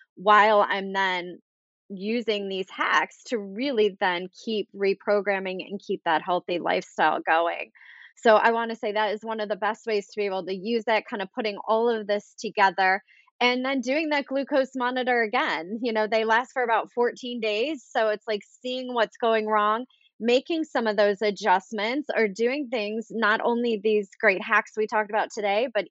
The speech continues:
even maybe, uh, talking to your doctor or getting on a peptide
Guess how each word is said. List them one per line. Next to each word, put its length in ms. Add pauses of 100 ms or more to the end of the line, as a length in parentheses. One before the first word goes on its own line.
even 240
maybe, 400 (420)
uh, 240
talking 360
to 80
your 80
doctor 400
or 60
getting 340
on 260
a 60
peptide 580